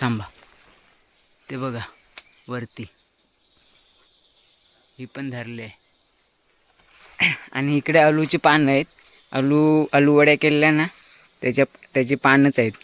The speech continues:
भरपूरच आहेत. कोणाला पाहिजे? कोणाला?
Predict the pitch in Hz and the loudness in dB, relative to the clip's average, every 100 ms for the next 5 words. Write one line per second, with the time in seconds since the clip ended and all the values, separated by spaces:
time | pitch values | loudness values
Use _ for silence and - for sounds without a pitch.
0 | _ _ - 127 120 - 147 143 117 104 | _ _ -8 -6 -6 -2 -2 -2 -6 -10
1 | _ _ _ _ _ _ _ _ _ - | _ _ _ _ _ _ _ _ _ -20
2 | - - - - - - - - - 165 | -20 -20 -20 -20 -20 -20 -20 -10 0 2
3 | 196 196 190 170 202 - - - - - | 4 4 4 4 2 -2 -10 -20 -20 -20
4 | - _ _ _ _ _ - 156 147 143 | -20 _ _ _ _ _ -8 -6 -6 -8